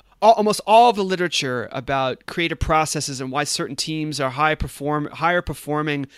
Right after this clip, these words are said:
at working with new ideas and developing them, it's about trust and comfort that people know in these contexts, it's okay to say things that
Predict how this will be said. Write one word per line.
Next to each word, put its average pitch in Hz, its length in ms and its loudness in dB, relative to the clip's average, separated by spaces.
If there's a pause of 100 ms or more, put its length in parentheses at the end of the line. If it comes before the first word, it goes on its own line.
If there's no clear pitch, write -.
(140)
at 110 160 -6
working 147 340 -4
with 139 160 -4
new 143 160 -2
ideas 139 360 -2
and 131 40 -8
developing 123 460 -4
them, 110 200 -8 (360)
it's 147 160 -4
about 156 280 2
trust - 600 -2 (360)
and 170 160 -2
comfort 214 520 -2 (300)
that 147 160 0
people 190 280 0
know 190 420 4
in 165 100 -2
these 160 220 -2
contexts, 170 760 -2 (240)
it's 180 140 -2
okay 226 320 2
to 381 80 -2
say 196 220 0
things 135 400 -2
that 143 220 0